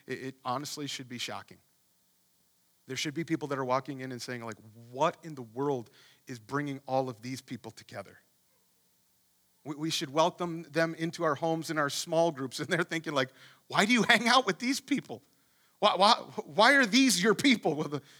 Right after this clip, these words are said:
the answer is because of Jesus. He's changed our hearts so that we love him and we love one another.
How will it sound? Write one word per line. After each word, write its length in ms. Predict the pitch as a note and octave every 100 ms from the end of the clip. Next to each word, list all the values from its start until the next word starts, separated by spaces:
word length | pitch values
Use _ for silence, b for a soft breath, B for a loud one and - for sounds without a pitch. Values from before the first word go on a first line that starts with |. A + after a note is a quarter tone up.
| B
the 160 | D3 E3
answer 360 | F3+ F3 B2
is 80 | A2+
because 360 | - A#2+ C3 G#2+
of 100 | G2+
Jesus. 520 | G#2 F2+ - - - _ _ _ _ _ _ _ _ _ _ _ _ _ _ _ _ _ _ _ _ _ _ _
He's 260 | A#2+ C#3 C#3
changed 380 | - C#3 C3+ C3
our 100 | A#2+
hearts 360 | - A#2+ G#2+
so 140 | - A#2+
that 140 | G#2+
we 140 | A2+ A#2+
love 380 | A2 A2+ A#2+
him 220 | - A#2+ G#2+
and 120 | A#2
we 120 | A2+
love 480 | G#2+ A2 A2 G#2 - _ b b _ _ _ _ _ _
one 120 | G2
another. 220 | F2+ F2